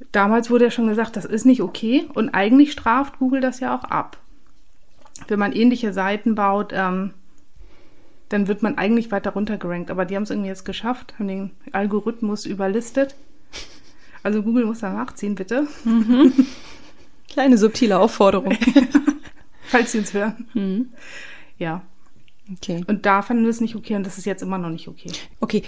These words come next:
Speaker 2: die müssen's wohl offensichtlich ein bisschen übertrieben haben, denn es ist ja jetzt aufgeflogen.
Speaker 1: Ja.
Speaker 2: Mhm.
Speaker 1: Tja, Pech gehabt.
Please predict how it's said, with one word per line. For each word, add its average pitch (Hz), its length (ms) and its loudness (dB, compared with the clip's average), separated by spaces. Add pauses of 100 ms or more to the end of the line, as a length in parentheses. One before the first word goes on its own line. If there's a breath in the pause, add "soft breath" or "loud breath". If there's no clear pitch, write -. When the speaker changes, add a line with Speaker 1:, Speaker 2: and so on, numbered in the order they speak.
(120 loud breath)
Speaker 2:
die 220 80 8
müssen's 247 480 8
wohl 214 240 6
offensichtlich 214 640 2
ein 208 40 4
bisschen 202 180 2
übertrieben 190 500 2
haben, 190 380 2 (120)
denn 185 300 2 (240)
es 196 160 0
ist 190 100 -2
ja 185 80 4
jetzt 180 240 2
aufgeflogen. - 560 -4 (640)
Speaker 1:
Ja. 220 240 0 (360)
Speaker 2:
Mhm. 202 260 4 (1120 soft breath)
Speaker 1:
Tja, 214 160 -2
Pech 254 220 -2
gehabt. 202 340 -4